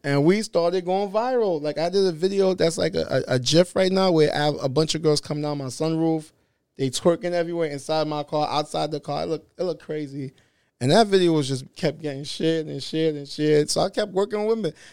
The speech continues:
So I'm always around women now. Ever since that time, like, they helped me out with my videos. I always try to put women or help them out or whatever I can in these videos.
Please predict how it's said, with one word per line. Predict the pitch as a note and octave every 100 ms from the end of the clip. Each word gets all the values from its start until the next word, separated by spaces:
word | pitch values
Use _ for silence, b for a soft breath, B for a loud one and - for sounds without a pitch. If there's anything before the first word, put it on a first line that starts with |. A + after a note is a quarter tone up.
| -
So | E3+
I'm | F3 F#3
always | F3+ G3+ F#3+
around | E3 E3 D#3+ D3+
women | D3+ C#3+ C#3
now. | C3+ C3
Ever | D#3 F#3+
since | G3+ G3 E3+
that | F3 G3+ -
time, | G3+ G#3 A3
like, | F#3+ C#3+
they | D3
helped | D3 D#3+ D#3+
me | D#3 D3+
out | E3+ -
with | D3 D#3+
my | C3+ C3
videos. | D#3 E3+ E3 -
I |
always | - C#3+ C3+
try | - C#3
to |
put | C3 C#3 C3 - _ _ _
women | - D3 D3+ C#3+
or | C#3
help | C3 C#3+ -
them | C3+
out | C#3 C#3+ C#3+ - _
or | B2
whatever | C3+ D#3 D3+
I | C#3+
can | C3 D3 D3 D3
in | C3
these | C3 B2+
videos. | C3 B2+ C3+ B2+